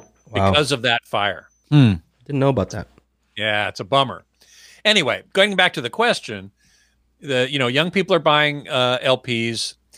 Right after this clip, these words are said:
Speaker 2: They're buying Beats headphones, which unfortunately I don't think are generally
Speaker 1: <laughs>
Speaker 2: that high quality,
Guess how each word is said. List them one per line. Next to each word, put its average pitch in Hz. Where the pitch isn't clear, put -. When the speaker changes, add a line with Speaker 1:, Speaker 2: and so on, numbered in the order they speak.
Speaker 2:
They're 135
buying 202
Beats 160
headphones, 147
which -
unfortunately 120
I 107
don't 113
think 120
are 101
generally 107
Speaker 1:
<laughs> 185
Speaker 2:
that 95
high 92
quality, 170